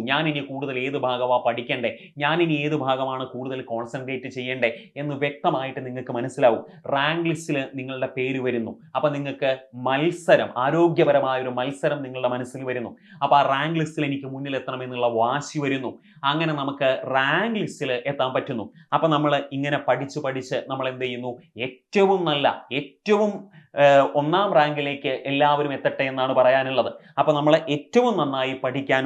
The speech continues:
വേണ്ടിയിട്ടാണ് ഈ റാങ്ക് ലിസ്റ്റ് എക്സാമുകൾ വരുന്നത്. അതുപോലെ ലൈവ് ക്വസ്റ്റ്യൻ ഡിസ്കഷനുകൾ ഉണ്ടായിരിക്കും. അങ്ങനെ ലൈവ് ക്വസ്റ്റ്യൻ ഡിസ്കഷൻ ഉണ്ടാവുമ്പോൾ ഞാൻ നേരത്തെ പറഞ്ഞ പോലെ നിങ്ങൾക്ക് നിങ്ങളുടെ ഡൗട്ടുകൾ ക്ലിയർ ചെയ്യാം, നിങ്ങൾക്ക് നിങ്ങളുടെ സംശയങ്ങൾ തീർക്കാം, നിങ്ങൾക്ക് ആ ഭാഗത്തുള്ള എന്തെങ്കിലും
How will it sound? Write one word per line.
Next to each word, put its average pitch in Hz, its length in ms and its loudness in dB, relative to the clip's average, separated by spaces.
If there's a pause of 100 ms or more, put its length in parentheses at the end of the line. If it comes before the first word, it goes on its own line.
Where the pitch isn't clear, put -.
വേണ്ടിയിട്ടാണ് 127 560 0 (140)
ഈ 131 40 0 (120)
റാങ്ക് 135 260 -2
ലിസ്റ്റ് 135 220 -8
എക്സാമുകൾ 131 520 -4
വരുന്നത്. 123 300 -2 (440)
അതുപോലെ 175 360 8 (240)
ലൈവ് 180 320 6 (100)
ക്വസ്റ്റ്യൻ 143 380 -8
ഡിസ്കഷനുകൾ 139 720 -2
ഉണ്ടായിരിക്കും. 127 500 2 (360)
അങ്ങനെ 147 200 0 (120)
ലൈവ് 156 280 2
ക്വസ്റ്റ്യൻ 151 320 -2
ഡിസ്കഷൻ 147 420 -4
ഉണ്ടാവുമ്പോൾ 131 360 2
ഞാൻ 131 180 -4
നേരത്തെ 127 280 -2 (100)
പറഞ്ഞ 123 320 0
പോലെ 127 180 0 (360)
നിങ്ങൾക്ക് 151 360 -2
നിങ്ങളുടെ 127 300 -2 (100)
ഡൗട്ടുകൾ 143 640 0
ക്ലിയർ 120 280 -2
ചെയ്യാം, 120 260 0 (260)
നിങ്ങൾക്ക് 143 320 -4
നിങ്ങളുടെ 123 300 -2 (100)
സംശയങ്ങൾ 147 580 -4 (120)
തീർക്കാം, 120 360 0 (320)
നിങ്ങൾക്ക് 147 340 -2
ആ - 20 -2 (120)
ഭാഗത്തുള്ള 131 520 0 (180)
എന്തെങ്കിലും 127 340 -6